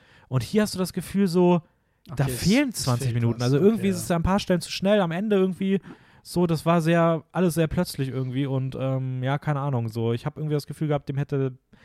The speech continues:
Speaker 1: meiner Meinung nach es besser getan, wenn er ein paar Minuten länger läuft. Sodass ich letzten Endes Dali dann doch, obwohl die Letterboxd-Wertung etwas anderes sagt, fand ich persönlich Dali den deutlich besseren Film von beiden.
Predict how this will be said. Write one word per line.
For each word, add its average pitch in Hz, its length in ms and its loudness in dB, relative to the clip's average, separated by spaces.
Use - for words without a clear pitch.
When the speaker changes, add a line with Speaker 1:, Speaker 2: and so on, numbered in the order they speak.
Speaker 1:
meiner 180 500 2
Meinung 156 340 0
nach 151 220 0
es 131 80 -8
besser 143 260 -2
getan, 131 460 -2
wenn 123 120 -2
er 120 160 -2
ein 117 200 -8
paar - 180 -10
Minuten 113 300 -8
länger 101 200 -8
läuft. - 260 -14
Sodass 113 220 -6
ich 117 140 -8
letzten 123 260 -6
Endes 113 240 -10
Dali 113 320 -4
dann 139 200 -2
doch, 131 260 0
obwohl 117 320 2
die 147 80 2
Letterboxd-Wertung 135 840 -2
etwas - 200 -6
anderes 113 340 0
sagt, 113 240 -2
fand - 160 -10
ich - 120 -12
persönlich 127 440 -4
Dali 120 200 -6
den 117 200 -8
deutlich 120 340 0
besseren 101 420 -10
Film 101 200 -10
von 101 160 -14
beiden. 104 280 -12